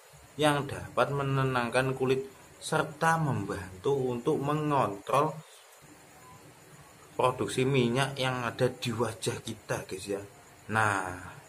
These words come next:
eczema-nya, eczema-nya juga bermanfaat untuk merawat kulit yang berjerawat, nah,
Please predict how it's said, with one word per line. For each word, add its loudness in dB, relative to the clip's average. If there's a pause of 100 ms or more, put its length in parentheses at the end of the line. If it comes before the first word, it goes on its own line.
(160)
eczema-nya, 2 (380)
eczema-nya 2 (640)
juga 2
bermanfaat 0 (240)
untuk -2
merawat 2
kulit 0
yang 2
berjerawat, 0
nah, -6